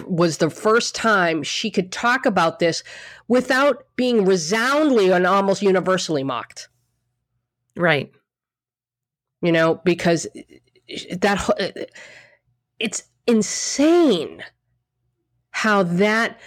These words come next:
Speaker 1: she was exiled.
Speaker 2: Yeah.
Speaker 1: And he's beloved.
Speaker 2: And you were talking about, yeah, you were talking about her career. Not only could she not get hired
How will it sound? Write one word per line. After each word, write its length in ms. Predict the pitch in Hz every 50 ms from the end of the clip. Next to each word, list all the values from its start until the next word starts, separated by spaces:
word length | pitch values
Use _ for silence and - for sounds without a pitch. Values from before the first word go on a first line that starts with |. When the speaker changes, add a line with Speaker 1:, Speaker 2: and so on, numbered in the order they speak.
| - - _
Speaker 1:
she 160 | - - - 262
was 140 | 233 185 - - _ -
exiled. 680 | 202 185 175 151 180 151 135 120 - 92 98 - - _ _ _ _ _ _ _ _ _ _ _ _ _ _ _ _ _ _ _
Speaker 2:
Yeah. 280 | - 202 220 247 247 226 - - _ _ _ _ _ _ _ _ _ _ _ _ _ _ _ _ _ _ _ _ _ _ _ _ _ _ _ _ _ _ _ _
Speaker 1:
And 180 | - 196 190 185
he's 240 | 180 - 226 233 214
beloved. 400 | - 233 254 294 277 202 185 - -
Speaker 2:
And 120 | 196 208
you 100 | 214 226
were 80 | 226 233
talking 380 | - 240 214 214 - - 202
about, 300 | 196 190 196 185 185 180 180 - _ _ _ _ _ _ _
yeah, 240 | 196 226 240 233
you 220 | 170 123 208 220 240
were 60 | 240
talking 260 | 240 240 233 233 240
about 100 | 220 214
her 140 | 214 226 208
career. 480 | - - 190 180 202 247 254 202 160 151
Not 260 | 156 180 190 220 247
only 240 | 254 247 233 220 208
could 180 | - 214 190
she 180 | - - 208 190
not 240 | 185 180 175 175 -
get 160 | 180 165 160
hired 580 | 165 180 175 170 170 170 165 165 165 160 156